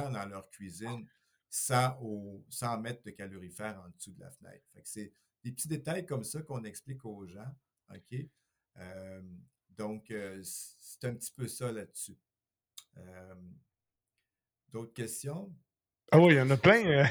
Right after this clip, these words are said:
Speaker 2: <laughs>
Speaker 1: Mhm.
Speaker 2: On a tout plein. On a quand même passé à travers un bon, euh, une bonne quantité de, de questions. Euh, vous offrez au public, euh, le programme Réno Climat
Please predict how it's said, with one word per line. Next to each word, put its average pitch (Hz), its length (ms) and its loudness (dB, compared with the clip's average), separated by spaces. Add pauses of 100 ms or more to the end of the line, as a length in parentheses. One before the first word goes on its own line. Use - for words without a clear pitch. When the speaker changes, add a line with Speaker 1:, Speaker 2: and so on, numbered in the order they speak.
(140)
Speaker 2:
<laughs> 240 840 10
Speaker 1:
Mhm. 139 60 -4 (320)
Speaker 2:
On 120 140 6
a 170 80 10
tout 170 160 -4
plein. 185 220 10
On 170 100 10
a 156 60 10
quand 196 120 12
même 240 100 4
passé 190 220 10
à 196 40 8
travers 165 260 10
un 151 200 8
bon, 156 320 10
euh, 120 220 6
une 113 80 2
bonne 147 160 6
quantité 151 360 6
de, 135 140 8
de 113 140 4
questions. 147 500 6 (640)
Euh, 113 720 4 (360)
vous 135 160 8
offrez 165 260 8
au 202 100 8
public, 151 840 4 (140)
euh, 117 140 6
le 123 100 4
programme 135 380 6
Réno 127 300 8
Climat 123 500 6